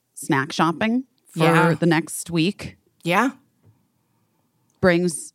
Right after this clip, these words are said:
Speaker 1: their own bag, little fucking Phoebe Bridgers concert bag. It's the
Speaker 2: <laughs>
Speaker 1: cutest thing. I don't, I'm not ever surprised when people s-, think that Birdie is, like, an N Y U student or, like, a college student. Like,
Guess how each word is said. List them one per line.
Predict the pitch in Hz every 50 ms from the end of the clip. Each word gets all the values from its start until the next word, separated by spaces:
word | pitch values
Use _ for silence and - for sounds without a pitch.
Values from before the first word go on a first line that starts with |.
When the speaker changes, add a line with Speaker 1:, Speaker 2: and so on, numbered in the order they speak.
| _ _ -
Speaker 1:
their | - 170 156 156
own | 156 180 196
bag, | 202 170 165 170 180 190 185 - - - _
little | 165 160 156 156 165 165 165 165 165 170 - _ _ _ _
fucking | - 165 160 - - 175 170 175 175
Phoebe | - - 170 160 160 190 175 156
Bridgers | - 175 180 170 180 185 185 -
concert | - - 185 165 170 - 196 156 - -
bag. | 147 139 139 143 156 160 175 190 - -
It's | 294 294 - - 403 - - - 381 381 - -
the | - 339 359
Speaker 2:
<laughs> | -
Speaker 1:
cutest | - - 262 247 247 247 262 247 -
thing. | - 277 269 240 180 160 151 - - - - - _ _ _ _ _ - - - - - - -
I | 240 285 339
don't, | 381 480 508 523 523 523 480 - - - - - - - - _
I'm | - 269 330 381 440 440 415 370
not | 302 254 240 240 247 247 240 - - _ _
ever | 196 196 202 185 190 190 190
surprised | 190 - - - 190 160 160 151 151 156 147 -
when | 156 147 139
people | - 151 139 - 151 143
s-, | 135 - - - - - - _ _ _ _ _ - - _ _ _ _ -
think | 170 156 156 -
that | 165 - - -
Birdie | 151 147 147 139 143 143 -
is, | 143 143 139 139 135 - - - -
like, | - 156 123 113 131 - - - -
an | 156 147 131
N | - 151 147 143
Y | 143 143 135
U | 135 139 139 139
student | 135 - - 139 135 - 139 135 - -
or, | 151 143
like, | 135 139 143 - -
a |
college | - - - - - 110 - -
student. | - - 131 117 123 123 -
Like, | 175 185 180 -